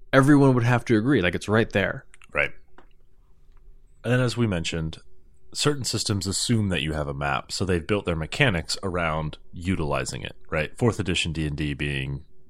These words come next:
Speaker 2: by far the biggest game that did that, but, um, you know, fourth edi-, anything built on that engine, so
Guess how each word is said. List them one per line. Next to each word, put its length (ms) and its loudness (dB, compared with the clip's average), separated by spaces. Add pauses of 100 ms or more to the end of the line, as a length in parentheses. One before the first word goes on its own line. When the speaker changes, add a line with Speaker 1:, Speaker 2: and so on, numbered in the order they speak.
(320)
Speaker 2:
by 120 -2
far 280 0
the 140 -6 (260)
biggest 540 -4
game 420 -4 (120)
that 180 -2
did 180 -6
that, 260 -2 (120)
but, 260 0 (140)
um, 460 -4 (120)
you 100 0
know, 140 -4 (140)
fourth 240 2
edi-, 200 -4
anything 360 4
built 180 2
on 80 -2
that 160 0
engine, 300 -4
so 320 -2